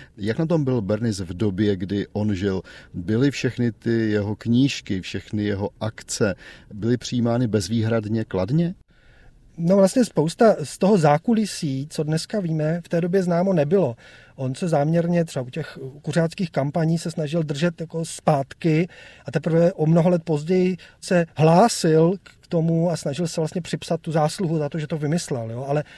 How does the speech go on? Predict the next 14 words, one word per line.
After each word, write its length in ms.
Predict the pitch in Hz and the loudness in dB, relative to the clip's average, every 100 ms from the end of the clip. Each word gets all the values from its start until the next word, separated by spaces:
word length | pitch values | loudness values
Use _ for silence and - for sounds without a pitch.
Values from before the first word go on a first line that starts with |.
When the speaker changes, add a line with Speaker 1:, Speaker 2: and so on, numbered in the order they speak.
| - 143 | -18 -8
Speaker 2:
v 40 | |
době, 200 | 156 170 | -4 -2
kdy 120 | 160 | -4
se 100 | 180 | -6
ty 100 | 180 | -4
kampaně 520 | 180 160 180 180 180 - | -2 -2 0 0 -2 -2
konaly, 500 | 156 151 151 156 170 - - _ | -2 0 0 0 -2 -6 -20 _
tak 160 | 151 - | -10 -6
se 180 | - 165 | 0 2
záměrně 460 | 143 160 160 165 | 2 2 2 2
jako 320 | 165 175 175 165 - - - | 0 2 0 -2 -10 -20 -20
schovával 560 | - 156 147 165 165 165 | -2 2 6 6 6 4
nebo 140 | 151 | 2
ukrýval 600 | 151 180 170 160 156 | -2 0 2 4 4